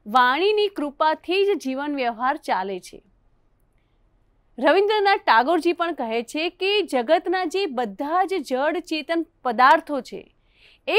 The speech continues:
પદાર્થોનો ખ્યાલ અને જગત વિશેના અનુભવો એ માતૃભાષા દ્વારા જ મળે છે.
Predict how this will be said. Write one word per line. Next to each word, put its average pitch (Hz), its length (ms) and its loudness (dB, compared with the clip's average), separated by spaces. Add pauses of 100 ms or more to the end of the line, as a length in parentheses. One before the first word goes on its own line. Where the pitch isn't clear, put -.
(120)
પદાર્થોનો 285 880 2
ખ્યાલ 269 560 0 (760)
અને 359 200 4
જગત 285 460 0
વિશેના 370 600 -2
અનુભવો 277 760 0
એ 392 260 0
માતૃભાષા 277 960 0
દ્વારા 262 460 4
જ 311 100 -2
મળે 190 300 -6
છે. - 220 -16